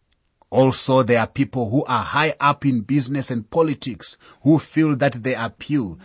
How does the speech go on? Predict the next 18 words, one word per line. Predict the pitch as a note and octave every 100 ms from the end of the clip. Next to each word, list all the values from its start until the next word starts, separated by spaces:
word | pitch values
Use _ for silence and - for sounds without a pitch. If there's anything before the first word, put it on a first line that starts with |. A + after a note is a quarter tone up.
| -
They | G2 G#2+
are | G#2
not | B2 C#3 A2 G2+
guilty | C#3+ C#3 C3+
of | A#2 G#2 _ A#2+ F#2
wrongdoing. | G2 B2 A#2+ F#2 A#2+ E3 G#2 C#2+ _ _ _ _ -
Even | C3+ A2+ B2 A2
the | A2
down | E2+ E2 B2 C3 C3 C3 B2+ B2+ _ _ -
and | A2 - _
out | B2+ A#2+ F2 - - _ _ _ _ _ _ _ -
may | A2+ A#2+
be | A2+
pure | G#2 - C3+ C3+
in | C3 B2
their | A2+ A2+
own | B2 B2+ B2
eyes | A2 A2+ G2+ E2+ C#2+ -